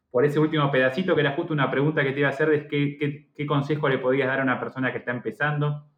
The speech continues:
o que tiene una pyme, y justo nos lo acabaste de, de brindar sin hacer la, la pregunta necesaria. Eh, nada, un poco para ir cerrando, eh, te queremos agradecer, obviamente, por, por tomarte este ratito para hablar con nosotros.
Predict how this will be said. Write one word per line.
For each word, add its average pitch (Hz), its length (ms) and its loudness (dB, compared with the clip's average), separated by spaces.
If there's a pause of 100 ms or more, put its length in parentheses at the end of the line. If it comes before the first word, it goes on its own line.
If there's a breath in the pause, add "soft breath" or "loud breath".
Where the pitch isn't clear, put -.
(140)
o 113 100 -16
que 113 80 2
tiene 131 160 2
una 123 200 2
pyme, 160 440 -2
y 107 280 -12
justo 127 220 -14
nos 113 140 -6
lo 107 60 -6
acabaste 113 380 -6
de, 104 220 -8 (400)
de 113 140 2
brindar 131 340 0
sin 127 120 -4
hacer 117 260 -4
la, 110 340 -4 (380)
la 107 120 -2
pregunta 120 340 0
necesaria. 110 680 -4 (480 soft breath)
Eh, 120 560 2
nada, 147 240 2
un 143 80 0
poco 175 220 0
para 156 160 2
ir 160 80 2
cerrando, 185 800 0
eh, 113 480 -4
te 117 60 -14
queremos 127 260 -4
agradecer, 113 480 -4
obviamente, 131 500 0
por, 113 320 -4
por 107 160 -12
tomarte 123 300 -4
este - 120 -8
ratito 123 380 -6
para 117 140 -6
hablar 120 180 -4
con 117 160 -6
nosotros. 170 580 -2